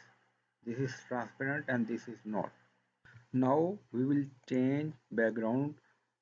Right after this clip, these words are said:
to any color or any image. Now first we will change background to any image. So we will select image from folder and drag and drop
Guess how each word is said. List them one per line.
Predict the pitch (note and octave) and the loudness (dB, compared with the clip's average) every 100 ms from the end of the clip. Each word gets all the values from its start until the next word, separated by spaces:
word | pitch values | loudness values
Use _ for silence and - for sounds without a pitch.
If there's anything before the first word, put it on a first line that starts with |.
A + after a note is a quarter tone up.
| _ _ _ _ _ _ C3+ | _ _ _ _ _ _ 0
to | C3 B2+ | 0 2
any | B2 B2+ D3 D#3 D3+ - _ _ | 0 2 2 0 -4 -12 _ _
color | - C3 D3+ D#3+ | 2 4 6 4
or | C#3 B2 | 4 2
any | A2 A#2+ C3 C3+ C3 A#2 | 0 0 2 2 2 2
image. | C3+ F3+ F3+ - _ - | 2 2 -2 -12 _ -6
Now | A#2+ B2 C#3+ C3 | 0 2 2 0
first | B2 D3 D#3 _ _ | 2 2 0 _ _
we | A#2+ | 0
will | B2+ C3 B2+ | 2 2 0
change | A#2 B2+ C3 | 0 0 4
background | A#2+ G#2+ A2+ B2 C3+ | 2 2 0 -2 0
to | C3+ | -2
any | G#2+ A#2 A2 | 0 2 0
image. | F2 E2+ - - _ _ _ _ _ _ _ - _ _ | -2 -4 -8 -18 _ _ _ _ _ _ _ -20 _ _
So | C#3+ D3 D#3+ E3+ | 4 6 6 4
we | C3 | 2
will | C#3 D3+ | 2 2
select | C#3 C#3 D#3 - | 0 -2 -2 -4
image | C#3 C#3+ D3 D#3+ - | -6 -2 -2 -4 -8
from | B2+ A#2 B2 | -2 0 0
folder | - A#2 A#2+ C#3 A#2 | 0 0 2 0 0
and | B2 A#2+ G#2+ - | 0 0 -2 -2
drag | G#2+ G#2 B2+ | 2 2 2
and | A#2+ | -2
drop | A2+ A2 C3 | 0 -2 -2